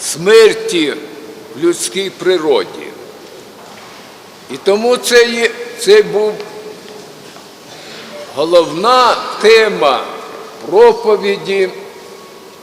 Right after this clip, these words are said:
святих апостолів. Але навіть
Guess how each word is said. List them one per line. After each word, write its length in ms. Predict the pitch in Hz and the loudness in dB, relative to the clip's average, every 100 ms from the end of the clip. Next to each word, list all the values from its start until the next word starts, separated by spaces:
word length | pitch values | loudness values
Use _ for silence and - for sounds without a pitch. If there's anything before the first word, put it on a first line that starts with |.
| - - - - | -20 -20 -20 -6
святих 520 | 147 165 - 190 - | 0 0 2 0 2
апостолів. 840 | 180 - 185 143 - - 98 90 - - - - - - - - - - - - - - - - - - - - - - - - - - - - | -2 0 0 0 -2 -10 -12 -14 -16 -20 -20 -20 -20 -20 -20 -20 -20 -20 -20 -20 -20 -20 -20 -20 -20 -20 -20 -20 -20 -20 -20 -20 -20 -20 -20 -6
Але 560 | 147 180 214 214 185 139 - - - | 0 4 6 6 6 2 -8 -12 -6
навіть 500 | 175 226 220 226 - | 2 2 2 -2 -4